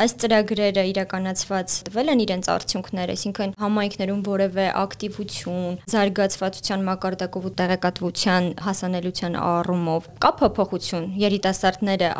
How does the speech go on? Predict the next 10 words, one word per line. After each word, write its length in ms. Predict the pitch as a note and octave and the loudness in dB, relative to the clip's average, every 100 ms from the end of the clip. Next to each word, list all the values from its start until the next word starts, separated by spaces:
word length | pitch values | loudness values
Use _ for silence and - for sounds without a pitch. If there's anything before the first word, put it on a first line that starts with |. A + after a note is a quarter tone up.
| F#3 | 0
ակտիվ 320 | - C4+ C4+ | 0 0 2
են 120 | G#3 | 4
իրենց 180 | F#3 F#3 F#3+ | 2 2 2
համայնքների 500 | F#3 F#3 - F#3+ F#3+ | 2 0 0 -2 0
գործունեության 760 | G3 F#3 F#3+ F3+ F3+ - F#3 F3+ F3+ | 0 0 -2 -2 -2 -2 -2 0 2
մեջ, 300 | F3+ F3 - - F#3+ G3 | 2 2 -2 0 2 4
ներգրավված 680 | F#3+ A3 F#3+ F3+ G#3+ A3+ C4 | 4 4 4 4 2 2 2
են, 100 | B3+ | 2
թե 140 | G#3 | 0
ոչ։ 200 | F3 - | -2 -4